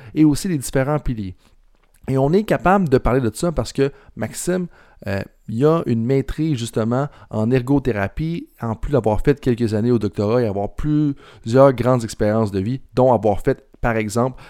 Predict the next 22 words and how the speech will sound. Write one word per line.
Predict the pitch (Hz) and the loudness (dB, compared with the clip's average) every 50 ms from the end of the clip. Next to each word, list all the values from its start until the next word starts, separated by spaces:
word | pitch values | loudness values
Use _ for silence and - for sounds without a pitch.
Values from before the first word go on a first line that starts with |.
| - - - | -16 -6 -2
la | 120 110 110 110 | 0 0 0 0
randonnée | 107 - - 127 135 131 120 120 113 117 127 131 | -2 -2 0 4 4 4 4 4 2 4 2 0
du | 117 110 107 | 0 -2 -4
Mont | 113 104 104 98 | -2 0 0 0
Blanc | 90 104 107 113 123 123 - - | 2 2 2 2 2 0 -4 -6
en | 110 104 95 | -6 -4 -4
cinq | - - - 123 120 117 | -6 -4 -2 0 0 0
jours | 107 113 123 117 104 | 2 2 2 2 2
et | 104 98 | 0 -2
demi, | 95 101 117 120 | -2 -2 -2 -2
là, | 113 113 113 - - - - | -2 -4 -6 -8 -14 -16 -8
quelque | - 98 92 - 95 | -8 -6 -4 -4 -4
chose | - - 127 123 - - | 0 0 0 0 0 -4
qui | - 98 | -6 -6
est | |
assez | 95 95 - 127 | -6 -4 -4 -6
faramineux | 120 - 113 104 101 101 101 98 107 120 | -4 -2 -2 -2 0 -2 -2 0 0 0
quand | 117 - 104 92 92 | 0 -2 -4 -2 -2
même, | 107 117 117 | 0 -2 -2
si | - - - | -2 -6 -10
vous | 101 101 | -10 -10
savez, | 92 - 101 95 95 127 139 143 | -8 -6 -6 -4 -2 -2 -2 -2